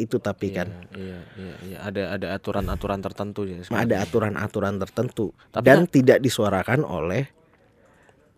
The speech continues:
Speaker 1: eh, pemerintah.
Speaker 2: Pen-, pemerintah.
Speaker 1: Iya.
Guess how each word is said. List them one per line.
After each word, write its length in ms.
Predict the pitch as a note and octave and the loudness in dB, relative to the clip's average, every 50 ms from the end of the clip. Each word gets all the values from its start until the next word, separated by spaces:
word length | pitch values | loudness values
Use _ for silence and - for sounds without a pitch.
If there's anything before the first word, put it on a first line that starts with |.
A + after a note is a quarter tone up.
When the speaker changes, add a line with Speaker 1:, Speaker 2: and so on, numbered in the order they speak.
| _ _ _ _ _ _ _ _ _ _ _ _ _ - _ _ _ | _ _ _ _ _ _ _ _ _ _ _ _ _ -20 _ _ _
Speaker 1:
eh, 240 | G2 F#2 F2 E2+ - | -4 -4 -4 -6 -6
pemerintah. 680 | - - G#2 G2+ C3 C3 - B2+ B2 E2 - - - - | -6 -6 -2 0 0 0 0 0 -2 -2 -4 -4 -6 -4
Speaker 2:
Pen-, 40 | - B2 | -4 -2
pemerintah. 400 | B2+ A#2+ A#2+ A#2+ A#2 G#2 F2+ F2 - | 0 2 2 0 0 -4 -8 -8 -2
Speaker 1:
Iya. 320 | G#2+ G#2+ G#2 G2 D2+ F#2 | 2 4 4 4 2 -2